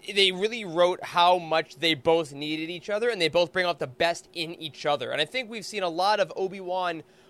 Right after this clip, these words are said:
worrying that he failed Anakin, or Anakin, you know, "Obi-Wan's holding me back." But this book really showed you the height of,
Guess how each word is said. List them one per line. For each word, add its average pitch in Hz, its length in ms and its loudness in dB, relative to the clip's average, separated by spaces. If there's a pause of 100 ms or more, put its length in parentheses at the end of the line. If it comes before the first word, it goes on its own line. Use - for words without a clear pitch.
(140)
worrying 190 360 0
that 175 160 0
he 175 100 -10
failed 180 340 0
Anakin, 160 400 -2
or 151 60 -6
Anakin, 175 600 -2 (160)
you 170 80 -2
know, 180 60 2
"Obi-Wan's 220 400 0
holding 233 300 2
me 233 80 -6
back." 226 560 2 (180)
But 143 160 -4
this 233 180 -4
book 226 300 0
really 185 280 -4
showed 180 280 -4
you 170 140 -10
the 156 80 -2
height - 560 -4
of, 147 280 -4